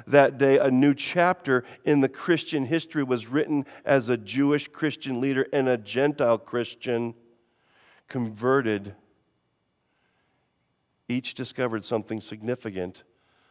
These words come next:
about each other. Cornelius, the Gentiles, needed Peter in order to hear the good news and to know the way for salvation.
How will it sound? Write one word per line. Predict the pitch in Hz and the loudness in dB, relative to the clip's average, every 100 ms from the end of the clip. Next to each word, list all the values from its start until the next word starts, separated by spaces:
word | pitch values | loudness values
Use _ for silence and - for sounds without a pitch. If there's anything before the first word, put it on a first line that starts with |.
| _ _ _ - | _ _ _ -16
about | 90 92 95 | -8 -6 -6
each | 98 | -8
other. | 120 107 85 - _ _ _ _ _ _ _ _ _ _ _ _ _ _ _ _ _ _ _ _ _ _ | -8 -8 -10 -14 _ _ _ _ _ _ _ _ _ _ _ _ _ _ _ _ _ _ _ _ _ _
Cornelius, | - 110 120 139 98 95 - _ _ _ _ _ - | -8 -4 -2 -2 -4 -8 -20 _ _ _ _ _ -14
the | 104 | -12
Gentiles, | 101 113 120 87 82 98 - _ _ _ _ _ | -4 -4 -4 -6 -4 -8 -12 _ _ _ _ _
needed | 101 107 104 101 107 | -8 -4 -4 -6 -10
Peter | 117 131 101 90 110 | -8 -6 -4 -6 -8
in | 101 | -6
order | 92 95 | -4 -6
to | - | -10
hear | 92 98 | -8 -8
the | 92 | -8
good | 92 95 | -8 -8
news | 98 110 101 85 - _ _ _ _ - | -6 -6 -8 -14 -20 _ _ _ _ -4
and | - 139 | 4 4
to | 131 127 | 4 0
know | 117 127 135 143 | 4 4 6 4
the | 127 | 2
way | 117 127 117 107 | 0 2 2 0
for | - 110 | -4 -8
salvation. | - 107 120 131 - 104 | -2 -2 0 -2 -4 -10